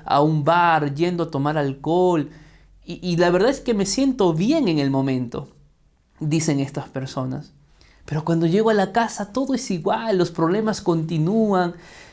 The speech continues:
sigo encerrado, encerrada en cuatro paredes y un techo, no sé qué hacer". Es que todo esto, amigos queridos, la depresión,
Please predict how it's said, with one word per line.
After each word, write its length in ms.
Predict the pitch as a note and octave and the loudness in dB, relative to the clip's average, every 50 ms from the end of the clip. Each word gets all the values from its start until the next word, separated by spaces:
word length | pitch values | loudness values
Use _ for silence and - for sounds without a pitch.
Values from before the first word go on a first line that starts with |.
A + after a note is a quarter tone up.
| - _ | -20 _
sigo 320 | - - - A#3 A#3 A3 A3 | -10 -4 0 2 4 4 4
encerrado, 800 | G#3 F#3+ D#3 - F3 E3 D#3+ F3 F3 F#3+ G3+ G3+ G3+ G3 F#3 | 4 4 2 2 0 0 0 0 2 2 4 4 4 4 4
encerrada 500 | F3 E3 D#3+ D#3+ - D#3+ E3+ F#3 G3 F#3+ | 2 2 0 0 -2 -2 0 0 2 2
en 100 | F3+ F3 | 2 0
cuatro 380 | E3+ E3+ G3 F#3+ F#3+ F#3+ F#3 F#3 | 0 0 0 0 0 -4 -6 -4
paredes 640 | E3 D#3+ E3+ F#3 F#3+ F#3+ F3+ F3 F3 E3+ E3 E3 E3 | -2 0 2 2 2 2 2 2 0 0 -2 -4 -4
y 40 | F3 | -4
un 160 | F3 F3 E3 | -4 -2 -2
techo, 400 | E3+ F#3+ F#3+ F#3 F#3 - - D#3+ | 0 0 0 0 -2 -2 -4 -6
no 160 | D#3+ E3+ E3 | -4 -4 -6
sé 240 | E3 - F#3+ F3+ F3 | -6 -6 -8 -8 -6
qué 80 | - D3 | -8 -8
hacer". 340 | C#3 - C#3+ C3 C3+ D3 - - - - - - - _ | -8 -8 -8 -8 -8 -10 -14 -20 -20 -20 -20 -20 -20 _
Es 340 | - D3 D#3+ F#3+ F#3+ - - | -2 0 0 0 0 -4 -8
que 400 | - - C#3 B2+ C3 B2+ - - _ _ _ _ _ _ _ _ _ _ | -6 -4 -4 -2 -4 -4 -10 -16 _ _ _ _ _ _ _ _ _ _
todo 360 | - F3+ F#3 F3+ E3+ D#3+ D#3 | 0 2 4 4 4 4 4
esto, 300 | D#3+ D#3 D#3+ D#3+ - C#3 | 2 2 -2 -4 -6 -4
amigos 340 | C3+ C3+ C#3+ D3 D3 C3 - | -2 0 0 0 0 0 -4
queridos, 440 | - C3+ B2+ C3+ C#3 C#3 C#3 C3 C3 | -6 -4 -2 0 0 2 0 0 0
la 120 | C3 C3 | 0 0
depresión, 920 | C3 B2+ B2+ C3 C3 B2+ B2+ - - D#3+ D#3+ E3 E3 D3 C3+ C3 C3+ - | -2 -2 -2 -2 -4 -4 -4 -6 -4 -2 0 0 0 0 -2 -4 -8 -12